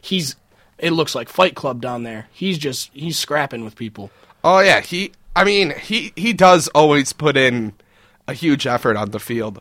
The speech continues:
Speaker 2: I just don't know. I just don't know if he's exactly what the answer is for the Lions to get them to where they need to be. I don't know if he is that big of a difference maker on this team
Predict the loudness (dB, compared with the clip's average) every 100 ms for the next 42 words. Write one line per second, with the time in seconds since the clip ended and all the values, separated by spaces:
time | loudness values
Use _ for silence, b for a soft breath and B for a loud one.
0 | -12 -10 -8 0 2 4 4 4 4 2
1 | -6 b b b b b _ _ _ _
2 | _ _ _ _ _ _ _ -2 -2 -2
3 | 0 4 6 6 4 2 -6 -6 -8 -8
4 | -10 0 4 4 4 -2 -2 0 0 0
5 | _ _ _ -6 -4 -2 -4 -6 -6 -6
6 | -6 -8 -10 -8 -6 -4 -2 -4 -6 -10
7 | -16 -18 -10 -8 -4 -4 -4 -4 -4 -6
8 | -4 -2 -2 -2 -4 b b b -2 0
9 | 2 0 0 -2 -2 0 2 2 4 4
10 | 4 2 2 0 -2 -10 b b b -6
11 | -2 -2 0 -2 -2 -6 -14 -6 2 4
12 | 4 0 -2 -2 -4 -4 -4 -6 -8 -8
13 | -6 -8 -6 -8 -10 -6 -4 -2 -4